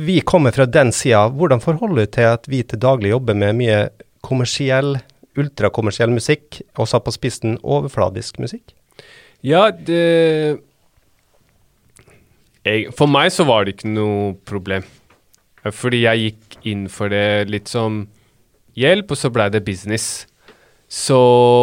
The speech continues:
Speaker 2: så for meg å flippe, fordi det å være fra den, eh, aktivismeverden og gå inn til, eh, den kommersielle, jeg husker at når vi drev med aktivisme, så var, måtte vi gjøre kampanjer.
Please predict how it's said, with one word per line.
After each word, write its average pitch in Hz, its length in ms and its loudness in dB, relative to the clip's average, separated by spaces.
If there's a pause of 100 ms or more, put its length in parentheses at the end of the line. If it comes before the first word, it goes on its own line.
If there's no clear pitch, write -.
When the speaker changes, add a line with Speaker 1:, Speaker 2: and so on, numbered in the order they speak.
(460)
Speaker 2:
så 117 160 -6
for 127 160 -6
meg 113 320 0
å 110 60 -2
flippe, 131 420 -6
fordi 147 300 0 (240)
det 139 160 4 (100)
å 143 160 4
være 123 400 2
fra 120 220 0 (100)
den, 117 400 -2
eh, 117 240 -4
aktivismeverden 110 1800 -4
og 117 240 -2
gå 113 140 0 (160)
inn 104 160 -6 (100)
til, 107 480 -6
eh, 107 380 0 (400)
den 117 120 -2
kommersielle, 117 840 0
jeg 123 180 2
husker 123 400 -4
at 113 160 -4
når 113 140 -4
vi 113 100 -2
drev 104 360 0
med 107 120 0
aktivisme, 107 720 -4
så 123 160 -4
var, 107 160 2
måtte 120 260 -6
vi 113 120 -2
gjøre 113 120 -4
kampanjer. 120 720 -4